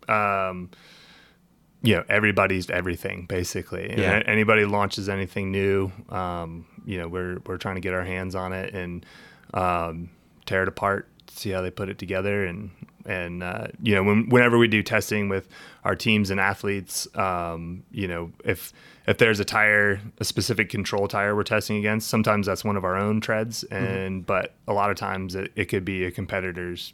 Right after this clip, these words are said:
Speaker 1: tread. And so we're trying to see how, you know, how it stacks up, like,
Speaker 2: Yeah.
Speaker 1: what the differences are.
Speaker 2: It's hard to do blind testing with tires, though.
Speaker 1: It is. It really is. Um,
Speaker 2: How do, how do you,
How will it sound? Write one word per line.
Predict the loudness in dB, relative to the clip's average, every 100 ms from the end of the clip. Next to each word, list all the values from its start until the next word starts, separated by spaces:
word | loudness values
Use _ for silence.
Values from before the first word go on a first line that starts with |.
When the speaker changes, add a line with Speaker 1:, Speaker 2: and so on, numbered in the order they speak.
| -10
Speaker 1:
tread. | -6 -6 -8 -10
And | -8
so | -6 -6
we're |
trying | -6 -8
to | -8
see | -6 -6 -4
how, | -6 -6 -12 -20 -20 -20 -20 _ _
you | -4
know, | -2 -4 -8 _ 0
how | 0
it | 0
stacks | -2 -2 -2 -2
up, | -2 -4 -6
like, | -4 -2
Speaker 2:
Yeah. | -2
Speaker 1:
what | -2
the | -4
differences | -4 -6 -8 -8 -8
are. | -8 -8 -14 _ _ -18 -6
Speaker 2:
It's | -2
hard | -2 -2
to | -2
do | -2
blind | 0 0 0
testing | -4 -4 -4
with | -6 -8
tires, | -6 -2 -2 -4
though. | -8 -2 4
Speaker 1:
It | 8
is. | 10 8 6 4
It | 4 6
really | 8 8 8
is. | 8 4 -2 -8 -2
Um, | 0 2 0 -2 -6 -2
Speaker 2:
How | 0
do, | 0 -2
how | 0
do |
you, | 2 2 2 0